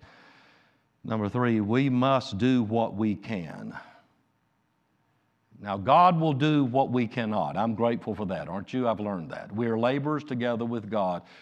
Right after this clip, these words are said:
There are those, when I was a younger pastor, their sentiment was, "Well, if God wants it done, preacher, He'll make it happen." That sounds good, but that's not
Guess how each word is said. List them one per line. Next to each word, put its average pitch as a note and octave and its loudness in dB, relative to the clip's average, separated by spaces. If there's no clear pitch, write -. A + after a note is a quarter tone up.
There B2 4
are A#2+ 4
those, C3 2
when A#2+ 2
I B2 6
was A#2 0
a A#2+ 0
younger B2 0
pastor, G#2+ 0
their A#2 0
sentiment G#2+ -4
was, G#2+ 0
"Well, G#2+ 0
if G2 -4
God C3+ 2
wants C#3 -2
it A#2+ -6
done, B2+ 0
preacher, A2+ -6
He'll B2+ 0
make A#2 0
it A2 -6
happen." - -6
That A#2 -6
sounds C3+ 0
good, G2+ -2
but G2 -4
that's A2+ -4
not A2+ -4